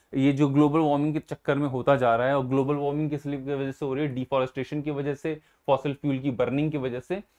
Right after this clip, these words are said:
तो वो इम्पैक्ट डायरेक्टली उसको इम्पैक्ट कर रहा है। This absor-, absorption has raised the global mean surface temperature by कितना डिग्री? By nearly zero point nine degree Celsius since अठारह सौ पचास, एटीन फिफ्टी से अभी तक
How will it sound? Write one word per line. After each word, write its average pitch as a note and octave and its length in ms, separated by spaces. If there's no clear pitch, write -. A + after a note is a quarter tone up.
तो E3 80
वो F3 120
इम्पैक्ट E3 440
डायरेक्टली C#3 360
उसको D#3+ 280
इम्पैक्ट C3 420
कर A#2 100
रहा G#2 140
है। D3 100
This F3+ 200
absor-, D#3 640
absorption C#3+ 560
has C#3 220
raised E3+ 480
the C#3+ 180
global C#3 440
mean D3 340
surface D3 600
temperature C3+ 600
by C#3+ 320
कितना D#3+ 240
डिग्री? D#3 340
By E3+ 140
nearly D#3 460
zero D3+ 320
point E3 340
nine C#3 300
degree B2 420
Celsius C3+ 520
since D3 120
अठारह C3 400
सौ C3 120
पचास, A#2 440
एटीन A#2+ 280
फिफ्टी D3 360
से D3 180
अभी B2+ 280
तक D#3+ 220